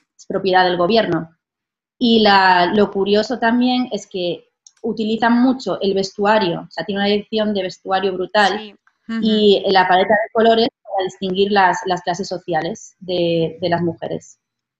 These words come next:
Speaker 1: Y está muy, muy guay. Y luego también, mm, la serie Pose de Ryan Murphy, que va sobre la cultura de las balls de los años ochenta, también está muy divertida a nivel vestuario, años ochenta, visual,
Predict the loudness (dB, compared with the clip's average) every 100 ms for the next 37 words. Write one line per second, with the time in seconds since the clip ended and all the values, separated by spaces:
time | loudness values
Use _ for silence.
0 | _ -10 -4 -2 0 -2 -2 -2 -2 -4
1 | -6 -10 -12 _ _ _ _ _ _ _
2 | _ _ _ _ 2 4 6 6 4 2
3 | 2 2 4 4 4 2 0 -4 _ _
4 | _ _ _ _ _ _ _ _ _ 0
5 | 2 2 2 0 0 -4 -8 _ -20 _
6 | _ _ _ _ -4 -2 0 0 0 0
7 | 0 0 -4 -10 -18 _ _ _ _ _
8 | _ -2 0 2 2 2 0 -4 -8 -10
9 | -12 _ _ -6 -2 -2 -2 -2 -2 -4
10 | -2 -2 0 -2 -2 -2 -2 -2 -6 -6
11 | -8 -8 -10 -6 -6 -6 -8 -10 -12 _
12 | _ _ _ _ _ _ -2 0 0 0
13 | -2 0 2 2 4 2 2 0 2 2
14 | 2 0 0 -2 -2 -8 -4 0 0 0
15 | 0 0 0 -4 -10 -10 -8 -6 -4 -4
16 | -6 -6 0 0 0 -6